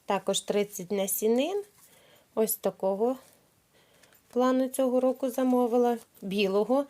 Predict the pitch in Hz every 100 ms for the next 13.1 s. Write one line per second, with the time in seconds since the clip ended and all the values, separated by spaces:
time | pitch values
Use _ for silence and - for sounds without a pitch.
0 | - - - 240 254 - 226 247 262 262
1 | 277 262 _ _ _ _ _ _ _ _
2 | _ _ _ _ - 233 233 233 240 226
3 | 247 233 247 247 _ _ - - _ _
4 | _ - 220 233 - 220 220 - 208 202
5 | 170 _ 214 185 190 170 160 202 214 -
6 | 254 302 - _ _ _ _ - _ _
7 | _ _ - - _ _ _ _ _ _
8 | - 185 160 156 - - - _ _ _
9 | _ _ _ _ _ _ _ _ _ _
10 | _ _ _ _ - 226 233 214 247 233
11 | 220 - 240 233 214 - - 208 - 220
12 | 220 185 - 214 233 208 190 - - 185
13 | 202